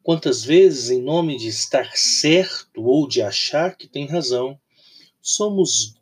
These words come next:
duros, severos, inflexíveis? Que a cada dia o nosso Senhor nos capacite a nos colocarmos na dor do outro,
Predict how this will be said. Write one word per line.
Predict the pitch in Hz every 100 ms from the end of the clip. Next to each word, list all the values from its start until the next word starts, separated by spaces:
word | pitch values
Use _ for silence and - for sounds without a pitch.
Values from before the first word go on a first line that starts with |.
| -
duros, | 156 165 147 143 - - - -
severos, | - - - - - 131 143 147 139 131 -
inflexíveis? | 110 - 110 110 - - 151 156 151 151 151 - - - _ _ _ _ _ _ _ _ _ _ _ _ _ - 392 381 _ _ _ _ _ _ _ -
Que | 190
a | -
cada | 180 160
dia | 117 139 175 139 113 _ _ _ -
o |
nosso | 117 120 -
Senhor | - 135 123 127 131
nos | 131
capacite | - 139 170 - - 92 - - - _ _ _ _ _ _ _ _ _ _ _
a | 123 120 123
nos | 131 -
colocarmos | - 139 123 - 143 147 151 175 175 165 - - - - _
na | 113 107
dor | 95 _ 123 160 - 165
do | 170
outro, | 107 95 - -